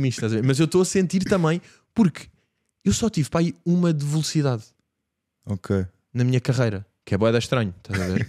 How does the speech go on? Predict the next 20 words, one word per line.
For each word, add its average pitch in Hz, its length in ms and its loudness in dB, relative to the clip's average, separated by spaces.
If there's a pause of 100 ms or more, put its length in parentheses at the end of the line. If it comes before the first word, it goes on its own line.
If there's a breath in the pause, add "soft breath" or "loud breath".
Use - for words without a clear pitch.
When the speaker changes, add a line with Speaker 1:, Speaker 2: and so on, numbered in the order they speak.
(140)
Speaker 2:
<laughs> - 200 -20
Speaker 1:
Não 135 180 2
que 156 120 -2
um 180 60 -2
gajo 185 220 2
ande, 190 240 -2
só - 220 -2
que, - 140 -10 (500 soft breath)
sei 131 160 0
lá, 104 100 2
nunca 113 320 0
andas 127 200 0
a 131 40 -2
cento 143 200 0
e 147 40 2
vinte 143 120 2
na 139 60 0
autoestrada, 107 520 -2
não 92 80 -6
é? 92 120 -6